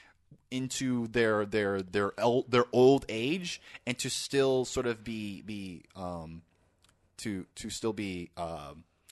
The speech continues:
internalizing those ideas and those sentiments,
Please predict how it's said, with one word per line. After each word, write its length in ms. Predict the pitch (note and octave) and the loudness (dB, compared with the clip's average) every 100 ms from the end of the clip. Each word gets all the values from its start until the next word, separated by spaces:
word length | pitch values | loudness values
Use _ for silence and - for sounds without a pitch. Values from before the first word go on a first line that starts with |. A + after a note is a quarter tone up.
| _ _ _ _ _ _ _ - | _ _ _ _ _ _ _ -8
internalizing 1040 | B2 A#2 - F#3+ E3 A2 G2 F#2 E2+ D2+ E2+ _ _ - | -6 -2 2 6 6 6 2 -2 -8 -12 -20 _ _ -2
those 240 | B2 A#2+ | 2 2
ideas 480 | A2+ A2 A#2 A2+ G2+ | 0 -2 -2 -2 -2
and 120 | G#2+ | -2
those 140 | G#2+ - | -2 0
sentiments, 760 | C3+ D#3+ A2 E2 D#2+ - - | -2 -2 -6 -8 -10 -12 -12